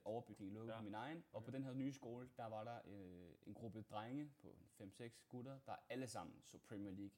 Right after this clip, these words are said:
Speaker 2: Mhm.
Speaker 1: Og det var kun Premier League.
Speaker 2: Ja.
Speaker 1: Og jeg kom fra den her klasse, hvor jeg kun så Superliga.
Speaker 2: Ja.
Speaker 1: Jeg kunne ikke nævne ti spillere fra Premier League i
Speaker 2: Ja.
Speaker 1: syvende klasse. Og der vidste jeg godt, hvis jeg ligesom skal være med i den her drengegruppe, som var en fodbolddrengegruppe,
Speaker 2: Mm.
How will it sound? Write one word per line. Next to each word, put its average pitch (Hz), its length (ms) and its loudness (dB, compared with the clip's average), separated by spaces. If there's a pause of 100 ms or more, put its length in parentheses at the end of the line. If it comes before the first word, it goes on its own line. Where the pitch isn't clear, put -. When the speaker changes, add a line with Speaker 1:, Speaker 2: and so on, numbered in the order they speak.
Speaker 2:
Mhm. 120 260 -2
Speaker 1:
Og 107 80 0
det - 80 -4
var - 120 -12
kun 139 260 6
Premier 98 300 2
League. 107 300 -2
Speaker 2:
Ja. 113 40 0 (340)
Speaker 1:
Og 90 120 4
jeg 113 120 8
kom 127 180 4
fra 117 80 4
den 110 160 4
her 113 80 4
klasse, 104 300 2
hvor 87 100 0
jeg - 120 0
kun 135 300 6
så 113 140 2
Superliga. 92 560 0
Speaker 2:
Ja. 110 60 0 (320)
Speaker 1:
Jeg 101 140 4
kunne 120 160 2
ikke 110 120 0
nævne 117 300 0 (560)
ti 160 220 2
spillere 107 300 2
fra 101 60 -6
Premier 90 300 2
League 92 160 -2
i 113 60 -6
Speaker 2:
Ja. 123 60 2
Speaker 1:
syvende 85 200 0
klasse. 78 320 -2 (800)
Og 104 420 8
der 123 80 8
vidste 123 180 4
jeg 110 60 4
godt, 113 160 6
hvis 110 160 -2
jeg 117 80 4
ligesom 123 180 2
skal 117 120 -2
være 107 60 4
med 110 100 2
i 113 60 0
den 117 100 2
her 107 220 2
drengegruppe, 135 600 2 (640)
som 82 200 -6
var 95 60 0
en 131 80 4
fodbolddrengegruppe, 107 840 2
Speaker 2:
Mm. 104 60 -4